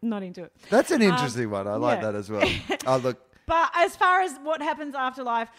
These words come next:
Speaker 1: my mum used to say to me, 'cause I asked when I was little, you know, "Does, does, can Dad see us?"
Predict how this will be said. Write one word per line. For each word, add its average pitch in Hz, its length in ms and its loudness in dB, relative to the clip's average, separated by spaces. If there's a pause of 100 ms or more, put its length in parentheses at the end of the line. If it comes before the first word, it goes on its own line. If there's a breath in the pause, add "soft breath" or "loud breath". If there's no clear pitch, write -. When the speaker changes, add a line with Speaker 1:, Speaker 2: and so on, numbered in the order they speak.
(140)
Speaker 1:
my 254 160 -2
mum 277 360 0
used 269 180 -2
to 277 80 -12
say 202 240 -6
to 202 80 -12
me, 196 240 -14
'cause 202 120 -12
I 196 120 -6
asked 175 260 -8
when 180 80 -16
I 180 40 -14
was 175 120 -18
little, 180 240 -12
you 180 140 -14
know, 170 140 -12
"Does, 170 220 -16 (240)
does, 185 180 -14 (280)
can 190 160 -8
Dad 190 320 -2
see 196 260 -8
us?" 220 400 -10